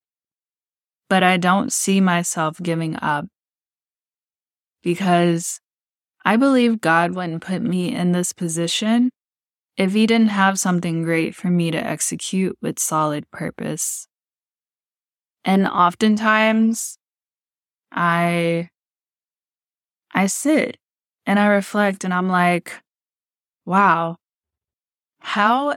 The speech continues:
am I doing all of this? Like, how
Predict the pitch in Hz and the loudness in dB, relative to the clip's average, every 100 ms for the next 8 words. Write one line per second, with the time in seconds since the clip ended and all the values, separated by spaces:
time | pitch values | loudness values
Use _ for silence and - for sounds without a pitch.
0 | - 196 202 202 156 175 170 185 190 165 | -2 0 2 0 -2 -4 -4 -4 -4 -2
1 | 151 156 156 151 151 - - - _ _ | -2 -4 -8 -8 -10 -10 -14 -16 _ _
2 | _ _ - 170 165 - - _ _ _ | _ _ -2 0 0 -4 -14 _ _ _
3 | _ _ _ - - 190 196 196 208 - | _ _ _ -12 -2 2 4 4 2 -2